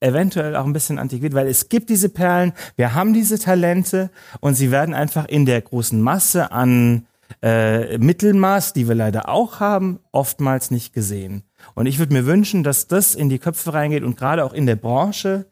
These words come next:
man auch viel stolzer mal wieder sagen kann, hey, ich habe hier richtig tolle deutsche Sachen gesehen, guckt euch die mal auch an.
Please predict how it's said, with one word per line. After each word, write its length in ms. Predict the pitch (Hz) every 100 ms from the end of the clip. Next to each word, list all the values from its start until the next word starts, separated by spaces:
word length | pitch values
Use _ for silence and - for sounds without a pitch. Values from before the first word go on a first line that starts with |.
| _ _ _ _
man 180 | 131 143
auch 160 | 127 -
viel 200 | 151 131
stolzer 560 | - 135 165 185 170
mal 240 | 156 147 139
wieder 300 | 139 135 131
sagen 260 | 127 147
kann, 200 | 143 131
hey, 380 | 120 135 170 -
ich 140 | - 139
habe 120 | 143
hier 200 | 135 131 - 123
richtig 300 | 156 - 143
tolle 220 | 139 139
deutsche 280 | 127 131 123
Sachen 260 | 123 135
gesehen, 360 | 120 113 117 117 _ _ _ _ _ _
guckt 200 | - 120
euch 100 | -
die 100 | -
mal 140 | 107 101
auch 140 | 113
an. 100 | -